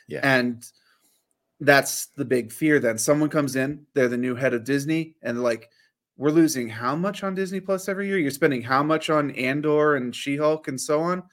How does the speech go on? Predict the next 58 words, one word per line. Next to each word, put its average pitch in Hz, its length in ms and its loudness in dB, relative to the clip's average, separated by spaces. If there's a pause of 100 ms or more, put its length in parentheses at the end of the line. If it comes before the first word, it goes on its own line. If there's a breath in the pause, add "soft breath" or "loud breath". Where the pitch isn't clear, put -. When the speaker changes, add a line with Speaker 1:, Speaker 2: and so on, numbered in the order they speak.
(540 soft breath)
Speaker 2:
Um, 123 400 4 (420)
cut 160 180 0
the 147 80 0
whole 143 180 2
thing. 139 360 -2
We, 127 220 -6
we 131 80 -6
can't 135 200 -2
afford 113 280 -6
to 113 60 -12
lose 110 220 -6
this 110 220 -8
kind 113 220 -10
of 107 60 -6
Speaker 1:
Yeah. 110 60 -6
Speaker 2:
money 110 160 -6
over 104 180 -8
time." 117 280 -10 (840 loud breath)
Speaker 1:
I 143 80 6
do 208 120 8
feel 220 240 10
like, 165 340 8 (460 loud breath)
um, 127 720 6
I 127 80 0
think 208 180 2
there 160 100 2
will 135 200 6
be 113 140 -2
a, 107 120 -8
they, 135 140 2
we 151 260 2
are 160 100 6
gonna 139 140 -2
go 123 120 -2
for - 80 -12
an 117 60 -6
adjustment 110 460 -8
of, 101 140 -10
like, 107 160 -6
how 120 140 -6
much 101 220 -10
they're 101 80 -8
spending 107 380 -8
on 92 140 -14
content. 90 400 -14
I 87 60 -14
think - 180 -14
we 98 160 -8
are 95 160 -8
gonna 92 200 -14
see - 220 -14
that 85 280 -8
in 92 100 -10
the, 90 140 -12 (120)
in 95 120 -12
the 92 80 -12
years 90 260 -10
ahead. 95 300 -8